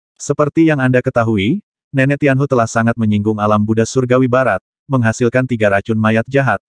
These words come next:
dan tidak ada Yang Mulia Buddha yang mengambil tindakan untuk membantunya detoksifikasi. Selama bertahun-tahun, karena salah satu kebohongan Anda, dia takut bahwa dia sudah makan banyak.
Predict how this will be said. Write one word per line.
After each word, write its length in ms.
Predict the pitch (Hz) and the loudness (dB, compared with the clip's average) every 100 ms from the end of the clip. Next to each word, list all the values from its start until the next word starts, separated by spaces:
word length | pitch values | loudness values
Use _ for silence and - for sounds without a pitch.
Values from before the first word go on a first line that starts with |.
| - | -4
dan 160 | 135 120 | 0 0
tidak 260 | 123 117 110 | 0 0 0
ada 140 | 113 | 0
Yang 140 | 117 110 | 2 0
Mulia 320 | 113 127 117 | 0 0 0
Buddha 320 | 123 113 104 | 2 0 0
yang 160 | 110 104 | 0 0
mengambil 400 | 101 101 110 117 | 0 0 0 0
tindakan 480 | 123 120 123 113 120 | 0 0 0 -2 -2
untuk 140 | 127 123 | -4 -2
membantunya 640 | 117 113 117 131 135 92 | 0 0 0 0 0 0
detoksifikasi. 960 | 90 101 104 - 107 104 90 - 76 67 _ _ _ _ _ _ | 0 -2 -4 -4 -6 -2 -4 -4 -8 -10 _ _ _ _ _ _
Selama 420 | - 139 139 160 | -4 0 2 0
bertahun-tahun, 920 | 160 151 131 131 135 110 95 98 196 208 _ - | -2 0 0 0 0 0 0 0 0 -4 _ -4
karena 320 | 143 147 156 | -2 0 -2
salah 240 | 143 131 | 0 -2
satu 220 | 123 120 | -2 -2
kebohongan 480 | 127 117 104 113 113 | -2 0 2 2 2
Anda, 340 | 127 113 82 80 _ - | 2 2 0 -4 _ -2
dia 160 | 139 | 0
takut 280 | 139 120 127 117 | 2 0 -2 -2
bahwa 280 | 101 110 120 | 0 0 0
dia 160 | 123 | -2
sudah 400 | 104 151 147 107 | -2 -2 0 0
makan 320 | 98 101 104 95 | -2 -2 0 0
banyak. 320 | 87 82 | 0 -2